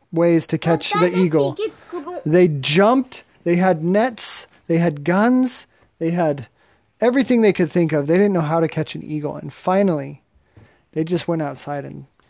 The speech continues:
Speaker 1: put a piece of meat on their finger and waited. And slowly but surely, the eagles came. They could smell the meat, and they, they landed on their arm,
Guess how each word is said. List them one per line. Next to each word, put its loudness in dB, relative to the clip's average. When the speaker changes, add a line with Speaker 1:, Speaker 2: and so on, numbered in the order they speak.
Speaker 1:
put -2
a -4
piece -14
of -14
meat -6
on -10
their -10
finger -10
and -14
waited. -14
And -12
slowly 2
but -2
surely, 2
the -6
eagles -2
came. -4
They -4
could -12
smell 0
the 0
meat, 0
and -6
they, -8
they -8
landed 0
on 4
their -2
arm, 0